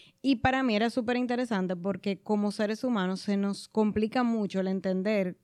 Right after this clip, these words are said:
cómo nosotros podemos vernos afectados con la, esas expectativas del mundo exterior desde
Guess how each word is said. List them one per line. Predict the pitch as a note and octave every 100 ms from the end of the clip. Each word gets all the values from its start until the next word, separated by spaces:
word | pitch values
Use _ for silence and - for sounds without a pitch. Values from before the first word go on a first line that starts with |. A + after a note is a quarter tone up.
| _
cómo | A3 A3 A#3+
nosotros | A#3+ B3 A#3 A#3
podemos | A3+ G#3+ A3 A#3 - - _ - - _ _
vernos | F#3+ F#3 B3+ D4+ D#4+
afectados | D#4 C#4 A#3+ - F#3 F3+ F#3
con | - G#3
la, | G3+ G3+ - F#3
esas | G#3 C4+
expectativas | D4+ C4 C4+ - B3 - A#3+ B3+ C#4+ - -
del | G#3+ A#3
mundo | A3+ A#3+
exterior | C4+ - B3 F#3+ E3+ E3+
desde | F#3 A3+ G#3+ B3 B3